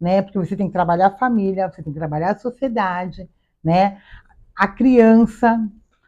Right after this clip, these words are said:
mesmo que a criança seja na família, você tem que proteger essa criança, né? Às vezes, fala, "Ah, mas por que o conselho deixou a criança lá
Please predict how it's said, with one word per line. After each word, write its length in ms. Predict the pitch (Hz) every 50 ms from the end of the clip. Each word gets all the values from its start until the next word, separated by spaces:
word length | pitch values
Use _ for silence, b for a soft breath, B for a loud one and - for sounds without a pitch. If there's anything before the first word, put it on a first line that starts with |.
| - 180
mesmo 160 | 208 240 247
que 80 | 262 277
a 40 | 240
criança 220 | 214 240 220 226 -
seja 200 | 233 214 156 202
na 160 | 208 190 196
família, 420 | - 180 175 202 226 247 220 214 185
você 260 | 196 202 202 220 208
tem 280 | 208 - _ 240 277 277
que 100 | 277 294
proteger 600 | - 226 226 220 220 220 208 202 - - 190 190
essa 140 | - - 185
criança, 800 | 185 - 175 180 170 165 165 170 180 190 190 - _ 214 202 202 _ _ _ _ _ _ _ -
né? 280 | 185 190 196 190 190 b b b b
Às 240 | - 185 190 170 -
vezes, 500 | 208 240 269 277 254 - 214 - - _ b b b b b _
fala, 280 | - 208 220 247 294 311
"Ah, 60 | 294
mas 180 | 311 285 - -
por 160 | - 277 233
que 120 | - -
o 100 | 339 370 370
conselho 800 | - 330 320 302 - - - - 226 240 285 320 294 311 294 226
deixou 760 | 277 269 269 - - - - 226 247 285 320 320 311 302 -
a 100 | 277 277
criança 420 | 269 277 247 269 269 262 262 269 254
lá 240 | 240 254 277 294